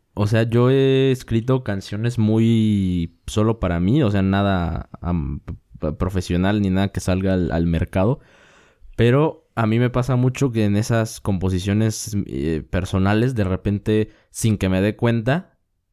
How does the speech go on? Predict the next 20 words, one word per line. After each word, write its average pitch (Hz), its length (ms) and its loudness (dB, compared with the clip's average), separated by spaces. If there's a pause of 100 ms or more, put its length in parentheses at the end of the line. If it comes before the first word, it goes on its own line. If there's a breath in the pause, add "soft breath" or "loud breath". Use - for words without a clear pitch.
se - 220 -4
parece 101 480 -2
a 98 60 2
otra 104 200 -2
canción. 120 580 -2
Y 107 160 0
ahí 107 120 2
es 113 80 0
donde 120 200 2
entra 104 200 0
el 117 60 -2
subconsciente. 101 720 -2
Y 92 80 2
el 90 80 0
subconsciente 92 580 -2
está 101 440 -2
difícil, 92 540 0
¿eh? 104 60 2
O 87 60 -2
sea, 87 300 -4